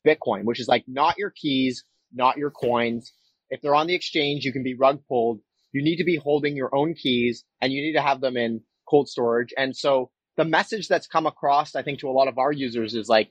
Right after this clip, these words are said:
they understand exactly why it's necessary to have non-custodial. That makes a lot of sense. The things that users have been more, more concerned about is we have strategies on our app that allow for people to earn a return on their Bitcoin.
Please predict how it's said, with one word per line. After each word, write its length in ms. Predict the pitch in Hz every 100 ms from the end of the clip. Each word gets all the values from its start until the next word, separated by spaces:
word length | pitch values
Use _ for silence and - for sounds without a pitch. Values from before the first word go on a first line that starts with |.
| _
they 160 | 160 151
understand 640 | 170 180 196 - 165 156
exactly 680 | 135 110 135 131 156 - 151
why 580 | 127 113 127 135 120 113 107
it's 180 | - 131
necessary 720 | 143 - 135 123 113 107 - _ -
to 60 | 123
have 180 | 135
non-custodial. 760 | 123 120 123 - 139 120 95 - -
That 220 | 160 160
makes 180 | 151 -
a 60 |
lot 180 | 123 113
of 80 | -
sense. 400 | 120 - _ - _
The 100 | 135
things 280 | - 254 262
that 140 | 247 143
users 340 | 180 170 175
have 140 | 160 135
been 120 | 139
more, 300 | 143 180 180 147
more 160 | 226
concerned 400 | - 147 151 131
about 320 | 113 110 110 - _ _
is 300 | 151 143 127 -
we 140 | 170
have 100 | 180
strategies 540 | - 160 147 151 143 131
on 120 | 117
our 140 | 117
app 220 | 120 117 -
that 80 |
allow 220 | 123 123 127
for 160 | 131
people 300 | - 131 127
to 120 | 120 113
earn 180 | 143 139
a 60 |
return 500 | 120 113 - 151 135
on 100 | 117
their 100 | 110
Bitcoin. 480 | 101 131 - 110 101